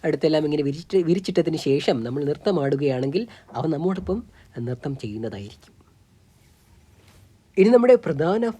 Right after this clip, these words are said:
ഭാഗങ്ങളിലൊന്ന് നമ്മുടെ പറക്കുന്ന കപ്പൽ. ഏറെക്കുറെ, ഏ, ഏ, എല്ലാവരും ഓർമ്മയിൽ, എല്ലാവർക്കും മറക്കാനാവാത്ത ഒരു, ഒരു വാഹനമാണ്. എന്തെങ്കിലും വാഹനം എന്ന രീതിയിലും പറയാം.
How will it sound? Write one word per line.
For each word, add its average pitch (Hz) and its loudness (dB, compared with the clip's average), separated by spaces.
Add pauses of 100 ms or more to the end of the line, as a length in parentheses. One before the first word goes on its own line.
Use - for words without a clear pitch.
(100)
ഭാഗങ്ങളിലൊന്ന് 202 4
നമ്മുടെ 156 0 (120)
പറക്കുന്ന 170 -8 (100)
കപ്പൽ. 113 -8 (260)
ഏറെക്കുറെ, 196 6
ഏ, 185 8
ഏ, 175 4 (420)
എല്ലാവരും 226 6
ഓർമ്മയിൽ, 151 0
എല്ലാവർക്കും 185 -2 (220)
മറക്കാനാവാത്ത 202 6 (260)
ഒരു, 131 -4
ഒരു 120 -8
വാഹനമാണ്. 135 -2
എന്തെങ്കിലും 302 -6
വാഹനം 269 -2
എന്ന 226 0
രീതിയിലും 214 -2
പറയാം. 156 -2